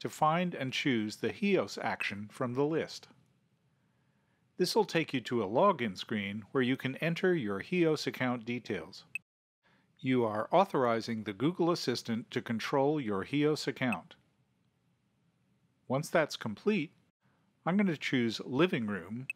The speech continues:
that's my A V R, and I'm gonna tell Google where that lives in my house. Not surprisingly, that's in my living room.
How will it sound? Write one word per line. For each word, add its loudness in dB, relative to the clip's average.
that's -2
my 0
A -2
V -2
R, -2
and -4
I'm 0
gonna -2
tell 0
Google 0
where 2
that 2
lives 0
in -4
my 2
house. -2
Not -6
surprisingly, -4
that's -6
in -2
my -2
living 0
room. -18